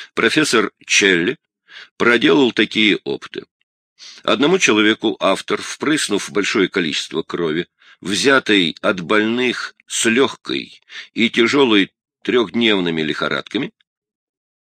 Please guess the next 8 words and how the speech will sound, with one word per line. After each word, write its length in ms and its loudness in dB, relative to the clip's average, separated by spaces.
не 220 0
мог 260 0
вызвать 440 -4
у 40 -2
него 220 -2
никаких 600 -4
признаков 560 -6
заболевания. 640 -8